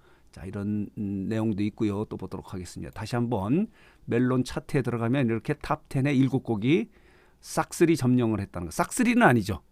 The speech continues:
점령을 했다는 반가운 소식을 정리해서 여러분들에게 말씀드렸습니다.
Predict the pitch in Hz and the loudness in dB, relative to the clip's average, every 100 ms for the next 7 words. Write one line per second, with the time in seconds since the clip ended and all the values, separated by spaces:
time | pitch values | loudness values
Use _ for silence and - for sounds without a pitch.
0 | - - 143 156 143 107 - 92 92 156 | -8 2 6 8 6 2 -4 -6 -4 -4
1 | 202 - _ - 110 107 107 98 110 104 | -6 -12 _ -8 -4 -2 -4 -6 -8 -8
2 | 101 98 104 95 92 143 156 _ _ _ | -8 -6 -6 -6 -6 -8 -8 _ _ _
3 | - 98 95 92 90 90 90 90 90 87 | -8 -6 -6 -6 -6 -6 -6 -8 -10 -10
4 | - 87 - 82 - - | -10 -10 -12 -12 -14 -20